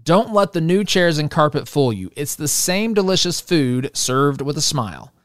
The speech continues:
Head on over to gray bros cafeteria dot com to see the phone number and email and to order a slice of pie for curbside pickup while you're at it. By the way, my favorite slice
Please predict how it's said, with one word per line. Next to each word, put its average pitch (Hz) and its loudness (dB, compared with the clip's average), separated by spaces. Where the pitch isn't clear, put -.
Head 214 2
on 208 6
over 190 6
to 156 2
gray 151 4
bros 175 4
cafeteria 151 0
dot 139 0
com 113 -6
to - -8
see 156 0
the 131 -2
phone 190 0
number 214 2
and 190 -2
email 165 0
and 214 -4
to 202 0
order 180 0
a 143 -2
slice 160 -2
of 165 -6
pie 139 0
for 131 -8
curbside 135 -2
pickup 120 -2
while 123 -2
you're 127 -2
at 113 -6
it. - -14
By 156 0
the 160 2
way, 165 2
my 190 2
favorite 127 0
slice 104 -4